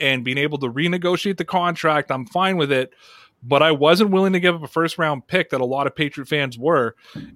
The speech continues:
And I wasn't willing to take on that fifteen million dollar in salary cap this year. The Patriots, number one, I don't believe have signed Mac Jones yet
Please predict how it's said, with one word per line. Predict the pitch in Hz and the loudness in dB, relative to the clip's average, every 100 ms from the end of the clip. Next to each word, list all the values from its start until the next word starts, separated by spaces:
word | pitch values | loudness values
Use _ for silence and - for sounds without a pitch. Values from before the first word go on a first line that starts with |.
| - | -2
And | 135 151 | 0 2
I | 151 | 2
wasn't | 147 160 175 156 | 4 4 4 2
willing | 165 175 | 2 2
to | 147 | 0
take | 160 147 | 0 0
on | 151 151 | 0 0
that | 139 | -4
fifteen | - 147 151 151 | -4 -6 -4 -2
million | 151 147 | -2 -2
dollar | 139 147 147 | -2 0 -2
in | 139 | -2
salary | - 143 160 143 | -2 0 0 -2
cap | 139 120 | -4 -4
this | 117 - | -6 -6
year. | 113 98 _ _ - | -6 -8 _ _ -8
The | 135 | -2
Patriots, | 185 240 269 220 | 0 2 0 2
number | 233 190 | 4 4
one, | 170 156 135 | 4 4 4
I | |
don't | 156 180 - | 2 2 -2
believe | - 143 160 143 | -6 -2 -2 -2
have | 120 | -4
signed | 151 143 131 | -2 -2 0
Mac | 135 135 | 0 -2
Jones | - 127 135 107 | -2 -2 -2 -6
yet | 85 | -10